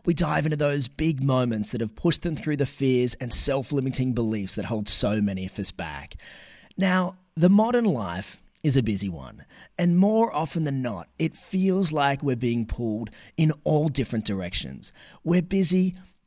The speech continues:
but we don't feel like we're getting anything done. Often thinking, "Am I succeeding at work? Am I being the best parent? Am I a good partner?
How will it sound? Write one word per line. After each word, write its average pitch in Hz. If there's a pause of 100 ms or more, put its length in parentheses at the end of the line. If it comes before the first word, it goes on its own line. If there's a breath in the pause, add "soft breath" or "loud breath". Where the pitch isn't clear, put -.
(120)
but 175
we 196
don't 240
feel 196
like 151
we're 127
getting 113
anything 104
done. 135 (460 soft breath)
Often 180
thinking, 156 (240 loud breath)
"Am 156
I 143
succeeding 160
at 131
work? 113
Am 151
I 165
being 160
the 147
best 156
parent? 123 (340 loud breath)
Am 165
I 170
a 165
good 160
partner? 113